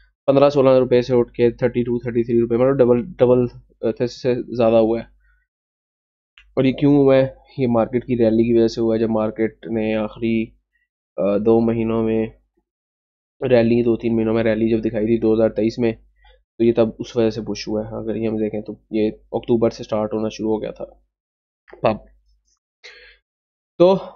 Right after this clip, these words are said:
पाकिस्तान refinery limited, जैसे कि हमें पता है कि एक refinery company है, लेकिन इसकी, अ, मेन बात यह है कि ये पीएसओ की, अ, subsidiary है, मतलब कि पीएसओ इसकी parent company है, पाकिस्तान state oil,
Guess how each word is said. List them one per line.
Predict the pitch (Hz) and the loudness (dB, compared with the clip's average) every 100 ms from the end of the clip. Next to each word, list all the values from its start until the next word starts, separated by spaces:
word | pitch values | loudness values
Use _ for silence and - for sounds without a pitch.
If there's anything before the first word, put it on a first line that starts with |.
| _ | _
पाकिस्तान | 147 151 165 | 2 4 4
refinery | 165 156 143 147 | 4 4 4 4
limited, | 135 127 139 135 139 120 | 4 4 2 0 -4 -4
जैसे | 117 120 | -2 0
कि | 123 | 2
हमें | 117 | 2
पता | 113 117 | 2 0
है | 117 | 0
कि | 117 | 0
एक | 113 | 0
refinery | 117 113 110 117 | -2 0 2 2
company | 113 107 120 123 | 2 -2 0 0
है, | 117 113 _ _ _ | 0 -2 _ _ _
लेकिन | 123 131 | 0 2
इसकी, | 139 - 147 135 131 | 0 0 2 4 2
अ, | - 117 117 117 117 | 4 4 4 2 0
मेन | 110 110 117 127 127 | -2 0 2 4 4
बात | 120 117 | 2 2
यह | 117 | 2
है | |
कि | 120 | 2
ये | 120 120 | 0 0
पीएसओ | 120 117 120 127 120 | 0 -2 -2 -2 -4
की, | - 120 117 117 _ _ _ - | -2 -2 -2 -6 _ _ _ -4
अ, | |
subsidiary | 117 - - 120 123 131 | 0 0 -2 -2 2 2
है, | 120 | 2
मतलब | 117 120 | 0 -2
कि | - | -2
पीएसओ | 117 120 123 | 0 0 0
इसकी | 123 - | -4 -4
parent | 113 117 117 131 | 0 2 2 2
company | 127 123 120 117 | -2 -2 0 0
है, | 113 - _ | -2 -6 _
पाकिस्तान | 110 113 120 | -6 -4 -4
state | 120 - 110 113 117 | -6 -4 -2 2 2
oil, | 113 117 | 2 0